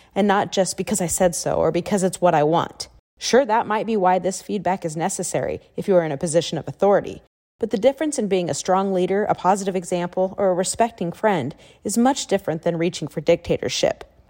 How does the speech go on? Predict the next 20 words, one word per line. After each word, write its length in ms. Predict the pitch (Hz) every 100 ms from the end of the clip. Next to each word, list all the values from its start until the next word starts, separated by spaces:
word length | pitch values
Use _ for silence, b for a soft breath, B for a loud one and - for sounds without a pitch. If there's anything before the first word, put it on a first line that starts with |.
| -
And 140 | 170
since 200 | 220 220
I'm 120 | 226
sure 200 | - 226 220
dictatorship 720 | 180 208 - 196 175 - 175
isn't 260 | - 262 196
on 180 | 147 170
your 120 | 156
agenda, 540 | 147 196 226 147 143 - _ _ _
make 160 | 220 240
sure 180 | - 233
you 140 | 208
try 200 | - 190
to 60 | 196
familiarize 720 | - 175 170 170 156 156 156
yourself 460 | 180 - 208 220
with 100 | 214
the 100 | 214
entire 440 | 196 190 - 214 202
picture 440 | - - - 151